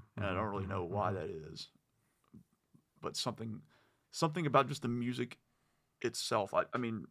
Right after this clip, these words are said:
Speaker 1: maybe subconsciously it is tied to all the other shit we've talked about.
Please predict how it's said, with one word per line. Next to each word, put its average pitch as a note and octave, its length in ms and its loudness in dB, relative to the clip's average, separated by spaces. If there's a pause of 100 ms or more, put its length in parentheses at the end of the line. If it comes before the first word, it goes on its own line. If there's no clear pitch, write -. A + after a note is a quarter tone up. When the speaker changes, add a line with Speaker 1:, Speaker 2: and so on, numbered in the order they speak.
(120)
Speaker 1:
maybe B2 540 2
subconsciously A#2+ 680 0
it G#2+ 80 0
is A2 220 0
tied G#2+ 320 2
to A#2+ 180 -4 (460)
all A#2+ 160 4
the A#2+ 140 0
other G2+ 120 0
shit G#2+ 220 -2
we've G#2 180 -6
talked G#2+ 240 -2
about. F2+ 300 -4